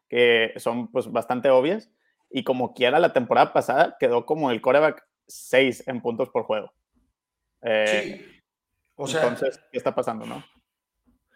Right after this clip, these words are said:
Speaker 2: Sí, no, a ver. Lamar Jackson promedia
Speaker 1: Tuvo la peor temporada de su
Speaker 2: veinte
Speaker 1: carrera y quedó como quarterback seis la temporada pasada.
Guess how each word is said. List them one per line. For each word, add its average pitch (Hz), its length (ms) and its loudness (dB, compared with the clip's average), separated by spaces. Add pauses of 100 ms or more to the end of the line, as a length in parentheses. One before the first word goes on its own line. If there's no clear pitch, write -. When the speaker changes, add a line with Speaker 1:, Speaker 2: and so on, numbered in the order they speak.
(120)
Speaker 2:
Sí, 196 240 -6
no, 165 180 0
a 139 120 -2
ver. - 640 -4 (2250)
Lamar 202 300 0
Jackson 233 380 4
promedia 202 720 -4 (340)
Speaker 1:
Tuvo 165 180 4
la 190 160 6
peor 160 220 6
temporada 160 300 4
de 165 60 4
su 170 60 -4
Speaker 2:
veinte 147 140 2
Speaker 1:
carrera 156 200 4
y 160 80 -10 (120)
quedó 127 240 6
como 147 240 -6
quarterback 135 340 0
seis - 380 -6
la 127 140 -6
temporada 113 400 -4
pasada. - 280 -14